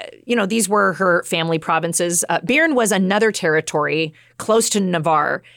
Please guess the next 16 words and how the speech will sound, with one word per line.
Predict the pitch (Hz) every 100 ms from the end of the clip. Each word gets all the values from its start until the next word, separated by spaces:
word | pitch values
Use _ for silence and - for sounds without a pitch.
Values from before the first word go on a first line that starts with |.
| _ 170
and | 165
her | 190
family | 180 190 175 170
also | 160 160 - 160 147 156
owned | 160 156 147
that, | 160 - - _ _
that | - - -
territory, | 165 - - 160
I | 175
guess | 170 175
oversaw, | 160 160 165 147 147 143 -
ruled | 156 156 160 165 160 - - - _ -
that | 180 -
territory. | 175 170 196 185 190
And | 190 180
so | 190 175 170